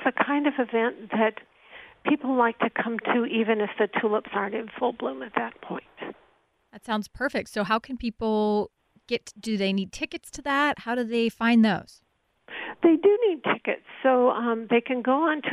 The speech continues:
Speaker 1: Eventbrite and search for the Tulip Charm Fairy Party at the Skagit Valley Tulip Festival. Or we have lots of links on our website, which is tulip festival dot org. And either one of those is a way for folks to, to get the tickets.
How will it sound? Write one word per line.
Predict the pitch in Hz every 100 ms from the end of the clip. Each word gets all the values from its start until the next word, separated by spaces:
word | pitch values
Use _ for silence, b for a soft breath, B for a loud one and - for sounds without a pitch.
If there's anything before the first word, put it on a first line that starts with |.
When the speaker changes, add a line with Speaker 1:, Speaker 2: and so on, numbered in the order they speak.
| 320 302
Speaker 1:
Eventbrite | 277 - - 202 220 359 -
and | 220 220 -
search | 240 - -
for | 233 214
the | 208 208 -
Tulip | 208 220 -
Charm | - 220 226 226
Fairy | 233 220 220
Party | - 214 247 392 320 -
at | 185 -
the | 226
Skagit | - 208 185
Valley | 185 202 208 214
Tulip | 226 202 -
Festival. | 190 - 226 285 392 B B B B
Or | 330 330 269
we | 285 294
have | 185 254 -
lots | 208 - 220 -
of | 196
links | 196 196 -
on | 214 196
our | 196
website, | 180 202 202 - - - - _
which | 233 -
is | 240 -
tulip | 254 233 -
festival | 208 180 - 180
dot | 180 180
org. | 180 185 190 185 B B B -
And | 277
either | 254 247
one | 220 220
of | 208 -
those | 196 196
is | 196 -
a |
way | 175 196 190
for | 190 -
folks | 165 - -
to, | 180 - -
to | 214
get | - 233
the | -
tickets. | - - - -